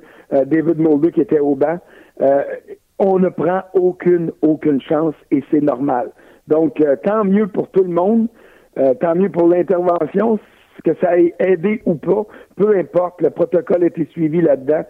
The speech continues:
et l'important, c'est que Subban sera en mesure de revenir à jouer, euh, si c'est pas en début de semaine, mardi prochain contre la Floride, ce sera à un moment donné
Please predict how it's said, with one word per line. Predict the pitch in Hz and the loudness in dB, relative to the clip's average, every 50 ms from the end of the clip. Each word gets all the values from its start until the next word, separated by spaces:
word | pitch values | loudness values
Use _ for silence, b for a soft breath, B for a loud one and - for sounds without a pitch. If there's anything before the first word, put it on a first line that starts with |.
| B B B B B - | B B B B B -2
et | - 156 165 170 | 0 2 2 4
l'important, | 170 170 160 139 160 151 135 - 175 160 151 - | 4 2 0 0 -2 -2 -2 0 -2 -2 0 -2
c'est | 147 | -4
que | 139 - | -4 -2
Subban | - 156 147 160 160 165 156 - | -2 0 0 0 0 -2 -4 -2
sera | 151 147 | -2 0
en | 143 | 2
mesure | 147 143 139 156 165 | 0 2 2 2 2
de | 147 147 | 2 0
revenir | 135 127 135 143 143 151 151 | -2 0 0 0 2 2 2
à | 143 139 | 2 2
jouer, | 131 139 143 156 160 170 165 b b b b b - | 0 2 2 2 2 2 -2 b b b b b -6
euh, | - 127 127 123 127 127 123 123 131 131 107 - - | -2 0 2 2 4 2 2 2 0 -2 -6 -6 -8
si | - 147 - | -10 -6 -2
c'est | - 165 135 | -2 -4 -2
pas | - 165 175 170 165 160 151 147 143 139 | 0 0 2 4 4 4 4 4 2 0
en | |
début | 139 139 156 151 160 143 | 2 0 0 0 0 -2
de | - - | 0 -2
semaine, | 156 151 160 156 156 | -2 0 2 2 2
mardi | 170 170 165 160 143 151 | 2 2 0 -2 -4 -4
prochain | - 175 160 147 - 170 170 | -2 0 0 0 2 0 0
contre | 151 160 147 - | 2 0 0 0
la | 160 139 | 0 -2
Floride, | - 160 170 147 143 165 190 190 165 B B B B B B _ | 0 0 0 2 4 2 2 0 -2 B B B B B B _
ce | - 180 147 | -2 -2 -2
sera | - 151 170 180 - - | 0 0 0 0 0 -2
à | 185 | -4
un | 175 | -2
moment | 175 175 160 165 160 151 | 0 0 0 0 0 2
donné | 147 143 127 131 139 160 - | 2 2 2 2 0 0 -2